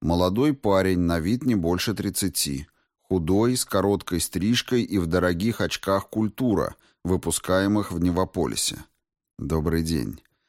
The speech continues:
поздоровался перевозчик. «Рад вас видеть», засветился улыбкой заместитель. «Как нужно к вам обращаться?» «Просто перевозчик». «Понял»,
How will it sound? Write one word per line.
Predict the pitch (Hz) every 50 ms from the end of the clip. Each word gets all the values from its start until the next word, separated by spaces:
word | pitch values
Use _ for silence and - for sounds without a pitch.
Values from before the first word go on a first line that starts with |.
| _ _ _
поздоровался | - 110 101 92 104 104 101 101 95 92 92 85 - - 87
перевозчик. | - 92 90 92 87 85 80 67 - - - - - - - _ _ _ _ _ _ _
«Рад | - - 131 165 175 180 175 151
вас | 165 165 156 - 165
видеть», | 170 170 160 135 135 104 - - - - - - _ _ _ _
засветился | - 82 92 90 - - 92 90 - - 110 113 110 - - 117 104
улыбкой | 98 90 87 85 80 - - 90 87
заместитель. | 78 87 85 92 92 - - - 80 - - - 60 - - - _ -
«Как | - - 135 143 131
нужно | 151 165 156 139 143 151 127
к | 135
вам | 147 143 139
обращаться?» | 139 123 131 135 127 - - 127 120 120 - - 139 135 135 - _ _ _ _ _ _ _ _ _ _ _
«Просто | - - 69 69 67 - - -
перевозчик». | - - 76 80 80 69 64 50 50 - - - - - - - - _ _ _ _ _ _ _ _ _ _ _ _
«Понял», | - 123 139 156 160 165 165 170 170 165 156